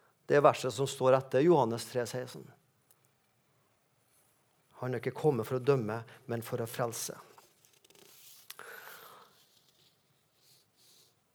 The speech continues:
Luther sier det sånn: «Evangeliet er en preken som intet annet viser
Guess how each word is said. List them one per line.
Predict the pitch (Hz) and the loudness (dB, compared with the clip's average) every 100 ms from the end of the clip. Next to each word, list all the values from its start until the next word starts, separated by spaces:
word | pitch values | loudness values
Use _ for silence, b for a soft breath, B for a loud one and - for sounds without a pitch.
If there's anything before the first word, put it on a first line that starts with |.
| _ _ _ _ _ - | _ _ _ _ _ 4
Luther | 185 - - 185 185 | 6 6 8 8 10
sier | 185 170 | 10 10
det | 160 | 8
sånn: | 147 113 B B B B B B B - - | 6 4 B B B B B B B -8 8
«Evangeliet | 214 185 180 139 170 151 143 196 208 | 10 12 8 8 10 10 10 8 10
er | 160 170 | 8 10
en | 202 202 | 6 4
preken | 190 233 185 214 254 139 | 8 8 8 6 4 0
som | 113 185 208 | 2 2 4
intet | 254 233 143 185 - | 4 2 4 2 4
annet | 240 226 165 185 190 | 4 6 6 4 2
viser | 233 - 143 151 | 2 4 6 6